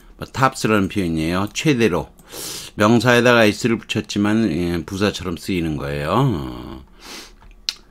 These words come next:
자, 글을 읽어보죠. Take what you need. 필요한 것을 챙겨라, Annabelle.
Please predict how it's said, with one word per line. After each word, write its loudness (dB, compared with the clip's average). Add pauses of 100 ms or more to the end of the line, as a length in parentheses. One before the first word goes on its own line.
(320)
자, -2
글을 2
읽어보죠. 0
Take 2
what 6
you 6
need. 6
필요한 2
것을 0
챙겨라, 2
Annabelle. 0